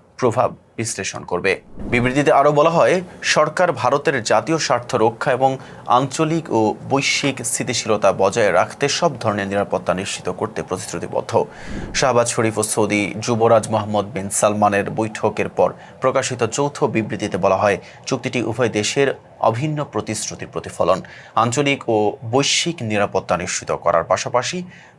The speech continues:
প্রতিরক্ষার সহযোগিতা বাড়ানো এবং যে কোনো আগ্রাসনের বিরুদ্ধে যৌথ প্রতিরোধ শক্তি গড়ে তোলার ওপর গুরুত্ব আরোপ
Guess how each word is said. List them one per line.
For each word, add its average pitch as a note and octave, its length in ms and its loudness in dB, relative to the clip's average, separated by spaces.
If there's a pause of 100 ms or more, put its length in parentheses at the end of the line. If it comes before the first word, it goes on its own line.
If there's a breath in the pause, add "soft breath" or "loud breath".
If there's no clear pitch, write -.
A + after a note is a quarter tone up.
প্রতিরক্ষার E3 580 0
সহযোগিতা A#2+ 720 -2
বাড়ানো G#2+ 380 2
এবং D3+ 240 -4
যে A#2 160 0
কোনো A#2+ 220 -2
আগ্রাসনের G#2 540 0
বিরুদ্ধে G#2+ 500 -4 (280 loud breath)
যৌথ C#3+ 320 -2
প্রতিরোধ F#2 580 -2
শক্তি - 680 -6
গড়ে F#2 180 -4
তোলার E2+ 300 0 (400 soft breath)
ওপর F#2+ 380 0 (380)
গুরুত্ব G#2+ 340 -2
আরোপ - 180 0